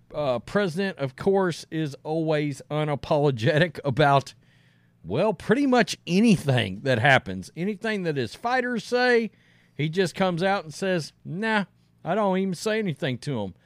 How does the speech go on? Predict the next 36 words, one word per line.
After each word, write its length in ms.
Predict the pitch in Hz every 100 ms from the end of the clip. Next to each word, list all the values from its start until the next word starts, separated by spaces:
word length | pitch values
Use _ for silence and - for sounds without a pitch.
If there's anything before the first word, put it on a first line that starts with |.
| _ -
Not 300 | 107 147 151
gonna 280 | 143 220 202
say 260 | 160 131
anything 400 | 117 101 127 107
to 240 | 95 113 92
'em." 100 | 85 _ _
If 240 | - 131 -
they 220 | 233 240
choose 460 | - - 285 220
to 100 | -
make 240 | 160 139 -
comments 560 | 165 147 135 160 185
about 380 | 135 143 147 135
comments 560 | - 151 131 135 147 -
that 140 | 131
they 180 | 156 143
made 420 | 120 127 185 233
or 260 | 135 107 104 _ _ _ 95
apologize 720 | - 175 202 190 196 214 165
or 120 | 160
any 180 | 233 311
of 140 | 302
that, 440 | 294 302 233 220 - _ _ _ _ _ _ _ -
that's 440 | 110 220 311 -
on 240 | 311 294 262
them, 340 | 285 240 233
but 160 | 208 208
it's 240 | 254 -
not 400 | 247 277 285 196
because 880 | 214 208 - 277 202 180 196 185 - _ _ _ -
any 220 | 208 285
kind 280 | 233 285 247
of 120 | 160
backlash 1000 | 131 254 269 - 175 202 190 202 202 - 147
grabbed 520 | 214 233 226 180 156
me 580 | 233 294 208 208 240